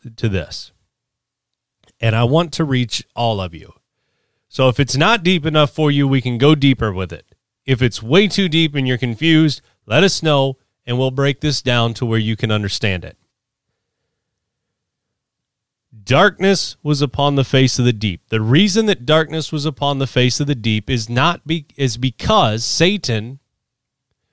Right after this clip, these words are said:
was not cast out of heaven years later. This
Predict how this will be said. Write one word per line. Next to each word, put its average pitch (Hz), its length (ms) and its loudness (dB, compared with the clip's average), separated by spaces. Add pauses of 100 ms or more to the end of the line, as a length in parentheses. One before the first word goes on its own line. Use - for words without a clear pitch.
(180)
was 127 240 4
not 185 340 0
cast 180 400 -2
out 170 160 4
of 113 140 -2
heaven 110 640 -2 (1600)
years 151 460 4
later. 165 480 0 (580)
This 151 520 0